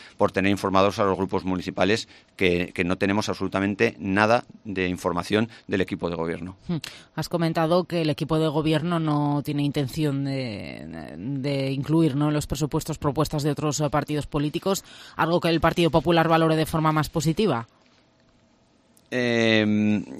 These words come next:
Speaker 1: claro, no-, nosotros hemos hecho una batería de veinte propuestas y nos han dado con la puerta en las narices, porque han venido con el presupuesto ya cerrado.
Speaker 2: Las veinte.
Speaker 1: Las, la-, las veinte. Em, en una comisión nos dijeron que,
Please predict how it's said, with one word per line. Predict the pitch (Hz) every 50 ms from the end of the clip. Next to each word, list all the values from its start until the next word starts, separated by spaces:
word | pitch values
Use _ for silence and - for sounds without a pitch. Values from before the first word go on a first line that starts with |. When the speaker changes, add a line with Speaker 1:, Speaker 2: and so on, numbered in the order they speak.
| - - - -
Speaker 1:
claro, | - 113 127 143 147
no-, | 120 110 110
nosotros | - 113 107 101 117 104 127 123
hemos | 143 139 135 139
hecho | 139 - 143
una | 143
batería | 135 139 131 - 127 135 139 143 - -
de | 123 123 107
veinte | 113 117 107 131 127
propuestas | - 127 127 - 147 156 - - 135 139 165 - - - _ _ _ - _ _ _ _ -
y | - 98 95
nos | 92 90 - -
han | 98 101
dado | 110 107
con | 120 117
la | 110
puerta | - 113 98 127
en | 127
las | 123 110
narices, | 95 92 101 123 - 104 92
porque | - 95 85 - 90
han | 90 92 98 98
venido | 104 107 107 110 110 120 117
con | - 123 110
el | 104 98
presupuesto | - 98 92 - 82 - 98 - - 104
ya | 95 95 98 98 98 101 101 101 101 95
cerrado. | - - 101 95 113 113 113 123
Speaker 2:
Las | 151 143
veinte. | 160 185 160 147 - 117 107 113 - _ _ -
Speaker 1:
Las, | - 90 87 90 90 -
la-, | 98 101 - - 95 92 -
las | - 95 90 85
veinte. | 104 120 127 110 - 90 - - - - - - _
Em, | - - 101 98 95 95 92 92 92 92 98 101 - -
en | - 98 92
una | 110 120 120
comisión | - 127 131 127 - - 135 135
nos | 135 131
dijeron | 123 127 123 135 131 135 143 151 151
que, | 147 - 120 113 107 107 104 101 101 92